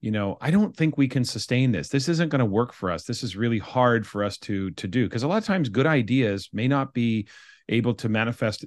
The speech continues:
in execution because they just aren't efficient, right?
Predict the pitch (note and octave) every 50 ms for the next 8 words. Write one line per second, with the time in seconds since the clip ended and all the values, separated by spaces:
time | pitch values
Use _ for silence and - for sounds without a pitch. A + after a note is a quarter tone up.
0 | - - G#2+ G2 G2+ G2 - - G#2 - - E3 G3 F#3+ - - G2+ G2 F#2+ G#2
1 | - - A2 F#2+ - G#2+ G2+ F2+ A#2 G#2+ - - - G#2 G#2 G2 - - - -
2 | - D#3 D#3+ D3+ - F#2+ F2 E2 - _ - F2 G2+ A2+ C#3